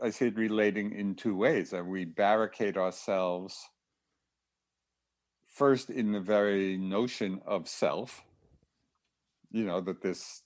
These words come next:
there's someone, some substantial being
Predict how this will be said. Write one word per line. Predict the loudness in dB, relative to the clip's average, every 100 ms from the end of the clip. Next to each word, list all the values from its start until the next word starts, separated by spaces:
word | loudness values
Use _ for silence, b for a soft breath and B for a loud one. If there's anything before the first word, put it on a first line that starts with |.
| _
there's | -8 -8 -10
someone, | -16 -16 -16 -18 -20 -18 0 2 2 0 2 2 2 -2 -6 -8 -12
some | -12 -14 -14 -16 -4 -2 0 -4
substantial | -6 -8 -8 -4 -2 -2 -2 -2 -2
being | -4 -4 -2 0 -2 -4 -8